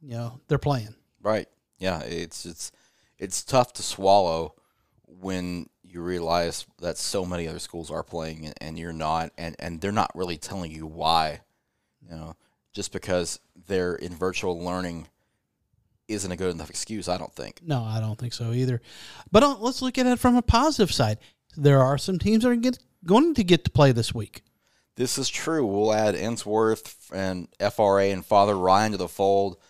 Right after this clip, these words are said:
Speaker 2: They've been sitting out since the first of the year. Those, those Division two teams are gonna be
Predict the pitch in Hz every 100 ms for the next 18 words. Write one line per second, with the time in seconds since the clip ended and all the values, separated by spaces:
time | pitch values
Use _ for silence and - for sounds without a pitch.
0 | _ _ - 104 101 92 - 104 92 92
1 | 95 98 - 98 90 - - - - 101
2 | 92 - - 85 95 90 92 - - 98
3 | - 95 90 87 - 101 98 92 85 92
4 | 90 87 87 85